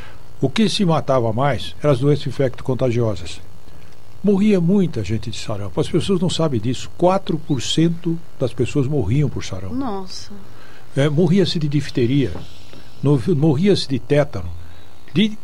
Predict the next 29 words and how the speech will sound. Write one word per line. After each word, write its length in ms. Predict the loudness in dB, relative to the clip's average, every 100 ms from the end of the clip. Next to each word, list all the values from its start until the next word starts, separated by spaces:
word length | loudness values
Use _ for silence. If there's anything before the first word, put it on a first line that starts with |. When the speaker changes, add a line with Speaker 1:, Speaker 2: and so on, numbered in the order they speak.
| -2
Speaker 1:
infecções 760 | 0 0 0 -2 0 2 2 2
gastrointestinais 1400 | 2 4 2 2 0 0 -2 -2 -2 0 0 -2 -4 -6 -6 -6 -6 -8 2
por 160 | 4
água 200 | 4 2
contaminada, 1040 | 0 -2 0 -2 0 2 4 4 2 0 -2
por 240 | 0 -2
febre 280 | 2 2 2
tifoide, 560 | -2 -4 0 2 2 0
essas 240 | -4 -4
coisas. 180 | -4 -4
O 40 |
que 100 | -2
aconteceu, 760 | 2 2 2 0 2 2 2 -2 -6 -6 -6 0
e 140 | 2
isso 200 | 2 0
se 160 | -2 0
deve 240 | 2 0
boa 220 | 0 -2
parte 280 | 0 -2 0
ao 80 | -2
sus, 360 | -2 -4 -4 -6 -6 -6 -6 -6 0
não 140 | 2
existe 400 | 4 2 0 0
mais 200 | -2 0
essas 220 | 0 -2
doenças. 560 | -4 -4 -4 -6 -4 -6 -6 -6 -2
Elas 200 | 0 0
são 180 | 2 2
raras, 600 | 2 0 0 -2 -6